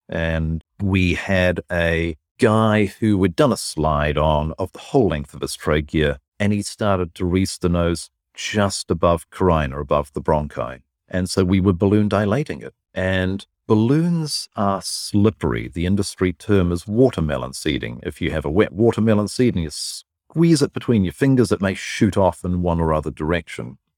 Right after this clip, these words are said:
And on the third dilation on this guy, it watermelon seeded down his right bronchus, which was a little stenotic, and we had ignored it. And it ruptured his bronchus. And,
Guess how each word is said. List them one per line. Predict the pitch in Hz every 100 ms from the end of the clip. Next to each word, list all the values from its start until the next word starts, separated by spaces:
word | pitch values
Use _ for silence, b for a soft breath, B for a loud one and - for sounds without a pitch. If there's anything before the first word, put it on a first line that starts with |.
| _
And | - 90 87 85
on | 87 85
the | 78
third | - _ 110 98 85
dilation | 85 78 78 127 123 - 73
on | 69 73
this | 76 -
guy, | - 78 76 78
it | - 135
watermelon | 101 110 107 90 87 82 80
seeded | - 92 73 73
down | 82 80
his | 71 -
right | 82 69 73
bronchus, | 113 101 98 53 - - _ _
which | 113 147 - -
was | 123 185 226
a | 196
little | 165 135 123
stenotic, | 117 - 113 104 95 - 104 92
and | 87
we | 80
had | 76
ignored | 92 107 117 120 87
it. | 57 - _ _
And | 101 101
it |
ruptured | 131 127 233 - 254 85
his | 76
bronchus. | - 62 58 - - - - _ _
And, | - 92 92 95 92